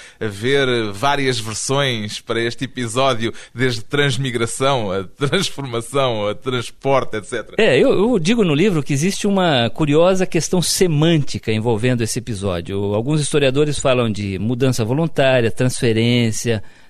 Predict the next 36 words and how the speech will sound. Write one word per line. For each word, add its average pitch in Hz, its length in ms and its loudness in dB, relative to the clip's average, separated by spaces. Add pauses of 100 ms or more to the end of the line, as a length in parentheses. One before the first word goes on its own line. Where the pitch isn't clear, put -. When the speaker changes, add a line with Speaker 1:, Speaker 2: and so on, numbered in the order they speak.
(120)
Speaker 2:
transmigração, 139 1080 2
que 110 80 0
é 143 40 4
um 135 60 2
termo 190 360 2
muito 143 520 2
pouco 175 320 0
usado 131 400 2
no 120 200 0
dia 123 180 2
a - 20 2
dia 120 240 2
das 127 160 0
pessoas. 147 480 2 (460)
Eu 349 120 0
chamo 359 240 2
de 247 100 4
fuga. 131 460 0 (120)
Eu - 80 0
acho 226 120 0
que 311 40 0
não 269 220 4
tem 294 260 2
por 214 160 -2
que 185 140 0
fugir 143 340 -2
desse 127 280 -4
termo. 92 360 -2 (340)
Agora, 190 340 4
fuga 214 440 2
não 190 140 4
deve 214 180 4
ser - 140 2
confundida 165 480 2
com 302 100 -2
covardia. 127 720 0